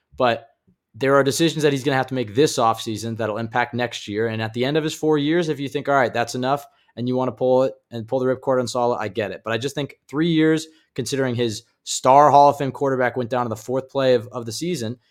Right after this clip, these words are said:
And perhaps the G M deserves blame for some of the other moves in season, not, not making in terms of attacking receiver, or a lot of people are upset about not bringing in a better backup quarterback or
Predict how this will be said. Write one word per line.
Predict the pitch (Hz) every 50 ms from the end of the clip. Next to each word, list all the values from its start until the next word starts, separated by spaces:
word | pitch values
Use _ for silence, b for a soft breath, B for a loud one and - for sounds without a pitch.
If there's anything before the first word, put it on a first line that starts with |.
| _ _ _ -
And | 123 113 110
perhaps | 123 107 131 147 156 156 -
the | - 151
G | 120 123 135 151 180
M | 220 240
deserves | 208 185 143 139 147 143 127 110
blame | - _ - 127 127 127 127 135 147 143
for | - 135 123 120 117 -
some | - - 135
of | 127
the | 120 123 123
other | 135 139 147
moves | 131 123 123 123 117 113 -
in | 139 143 156
season, | - - 123 117 110 104 120 123
not, | 120 110 107 110 - _ _
not | 101 113 117 117 -
making | 120 117 113 113 - 120 113
in | 104
terms | - 117 110 98
of | 101 101
attacking | - - 110 107 104 - 117 107
receiver, | 104 - - 113 110 107 98 110
or | 107 107 101 95 92 95 b b b b b b
a | -
lot | 104 104
of | 104
people | - 101 110 110
are |
upset | 101 - 117 110
about | 110 110 110 104
not | 110 107 -
bringing | 113 110 110 113
in | 110 107
a | 107
better | 92 110 107 107
backup | 95 110 110 110 - 110 _
quarterback | - 113 113 110 104 92 107 107 110 110 107 -
or | 101 95 92